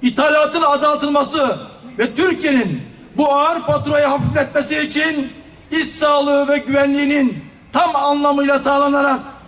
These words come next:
yerli ve milli kaynaklarının üretiminin artırılması ve T T K'nın öncelikle yerüstü ve yeraltı iş yerlerinde norm kadroyla ve istikrarlı bir şekilde çalışması gerektiğini, böylece ülkemize ve milletimize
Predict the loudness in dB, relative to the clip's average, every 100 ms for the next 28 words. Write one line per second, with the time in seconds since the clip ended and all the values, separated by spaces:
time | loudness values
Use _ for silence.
0 | -20 -4 0 0 0 -2 0 -2 0 0
1 | 2 0 0 -2 0 -2 -2 -2 -2 -2
2 | 0 0 -2 -2 0 0 0 0 0 0
3 | -4 -20 -20 -4 -4 0 -2 0 0 0
4 | 2 2 0 -4 -12 -18 -20 -4 0 0
5 | 0 0 -2 -2 0 2 0 -2 -2 0
6 | 2 2 2 0 -6 0 0 2 0 2
7 | 2 2 0 -8 -20 -20 -6 0 0 2
8 | 0 2 2 2 2 2 0 -4 -18 -8
9 | -6 -6 -6 -2 2 2 0 -2 -2 -4
10 | -2 -2 0 0 0 -2 0 0 0 0
11 | -2 -2 -2 -4 -8 -16 -20 -16 -2 0
12 | 2 0 -2 -4 -2 0 0 0 0 2
13 | 0 0 0 0 2 2 0